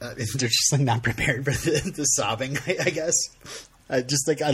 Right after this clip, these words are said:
I love the, the, the, you know, we see Ham, you know, choking up and crying, and then it goes back to Ravi and Liv's face, and they're just, their faces are both just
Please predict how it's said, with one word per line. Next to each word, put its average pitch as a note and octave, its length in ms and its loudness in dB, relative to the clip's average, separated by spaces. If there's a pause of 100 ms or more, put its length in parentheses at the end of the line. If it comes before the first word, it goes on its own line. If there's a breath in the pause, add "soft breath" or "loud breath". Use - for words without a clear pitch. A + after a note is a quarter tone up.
(120)
I C#3+ 80 0
love D3 280 2
the, C#3 220 2 (240 loud breath)
the, C#3 340 2
the, C#3 300 2 (240)
you C3 180 0
know, A#2+ 80 -4
we B2 140 0
see D3 280 2
Ham, C3 500 2 (300)
you C3 140 0
know, A#2+ 180 0 (180)
choking C#3 440 0
up B2 220 -4
and A#2 260 -10
crying, A#2 520 0 (440 loud breath)
and A#2+ 160 -2
then A#2+ 80 2
it A#2+ 60 0
goes B2 220 2
back B2+ 240 2
to B2 80 0
Ravi A#2 360 2
and A2+ 80 -2
Liv's A2+ 260 0
face, A2 300 2
and A2+ 100 -4
they're A2 80 -8
just, A#2 380 0
their A2+ 160 2
faces A#2 420 0
are A2+ 80 -2
both G#2+ 300 -6
just - 260 -2